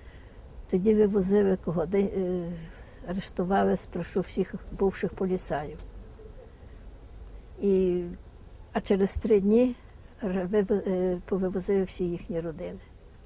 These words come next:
А цей випадково був, е, швагір, е, значить, сестри його, ви-,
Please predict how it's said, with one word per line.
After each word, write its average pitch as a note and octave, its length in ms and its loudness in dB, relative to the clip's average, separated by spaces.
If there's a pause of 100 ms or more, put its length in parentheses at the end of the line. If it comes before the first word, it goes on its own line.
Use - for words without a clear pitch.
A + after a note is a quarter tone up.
(500)
А F#3+ 220 6
цей B3+ 280 6
випадково A#3+ 680 8
був, A#3 280 6 (300)
е, G#3 120 0
швагір, G#3 560 4 (300)
е, F3+ 200 0
значить, F#3 320 -2
сестри - 360 -2
його, G3 160 4 (160)
ви-, A3+ 220 6